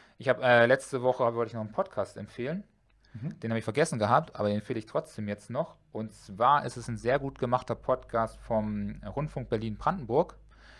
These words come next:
Speaker 1: den man sich auf jeden Fall anhören sollte. Du kennst ihn auch schon.
Speaker 2: Mhm.
Speaker 1: Äh, Geheimsache Doping von Hajo Seppelt unter anderem. Ähm, wenn man für, ja, ich weiß nicht, sieben, acht Stunden oder neun Stunden, zehn Stunden, sowas in dem Bereich,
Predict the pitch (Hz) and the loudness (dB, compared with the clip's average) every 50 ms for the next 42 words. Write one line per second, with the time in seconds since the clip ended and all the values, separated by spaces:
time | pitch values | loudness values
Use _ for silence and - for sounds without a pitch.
0 | - - - _ - 117 113 113 110 107 107 107 101 - - 123 143 143 - 127 | -20 -20 -20 _ -6 -4 -2 -2 -4 -4 -6 -6 -8 -2 -2 -2 -2 2 2 2
1 | 113 - 110 113 107 120 120 120 113 113 - - - - 107 - 117 131 151 - | 2 2 0 -2 0 0 0 0 0 -4 -8 -12 -16 -10 2 4 6 6 6 4
2 | - 117 104 - 156 175 185 - - 120 110 117 - - 170 180 196 160 - - | -2 -4 -4 -2 -2 -2 -2 -2 -4 -4 -4 -4 -4 -4 -4 -2 -2 -4 -8 -12
3 | - - 110 107 110 110 110 110 - - - - 151 147 139 - 127 117 - - | -8 -2 2 4 4 4 2 0 -2 -4 -2 -2 -2 -4 0 0 -2 -2 -2 -2
4 | 107 - 143 147 - - 90 87 - - - - - 113 110 110 110 110 - - | -2 -2 -2 -2 -2 -8 -10 -10 -10 -16 -12 -4 -2 -2 0 0 -4 -6 -8 -14
5 | _ - - - - - - 147 160 151 139 - 151 151 - 170 170 165 160 143 | _ -20 -20 -20 -8 2 4 4 4 4 4 2 2 2 4 0 0 -2 -6 -8
6 | 147 147 - - 147 151 151 156 170 170 - - - - - - - - _ - | -6 -6 -4 -4 -2 0 0 0 -2 -2 -8 -14 -20 -20 -20 -20 -20 -20 _ -2
7 | 113 113 110 113 113 110 110 110 110 104 104 - _ _ _ - 139 127 123 120 | 0 2 2 2 2 0 -2 -4 -6 -8 -10 -14 _ _ _ -2 -2 0 0 0
8 | 120 117 110 110 - _ _ _ _ _ _ - - 117 113 113 113 110 107 107 | -2 -2 -6 -8 -12 _ _ _ _ _ _ -8 -4 -2 2 4 4 6 6 4
9 | 104 104 - _ _ _ _ _ 107 104 110 110 - 120 117 - 101 - - - | 4 0 -4 _ _ _ _ _ -2 -2 0 0 -2 -4 -4 -4 -10 -14 -16 -20
10 | _ _ _ _ _ - - 165 165 - 156 156 - - - 160 165 170 - - | _ _ _ _ _ -12 -10 -10 -8 -6 -6 -6 -6 -6 -6 -4 -6 -4 -6 -10
11 | 165 165 160 156 - - - - 123 120 117 127 143 160 156 - - 156 147 135 | -10 -8 -8 -10 -12 -16 -14 -10 -8 -6 -4 -2 -4 -4 -4 -6 -8 -8 -8 -8
12 | - - 143 147 - 151 147 139 131 131 127 123 131 123 131 135 131 127 120 127 | -8 -8 -8 -6 -6 -8 -8 -6 -4 -4 -4 -4 -2 -6 -6 -2 -2 4 6 6
13 | 131 127 - | 6 6 4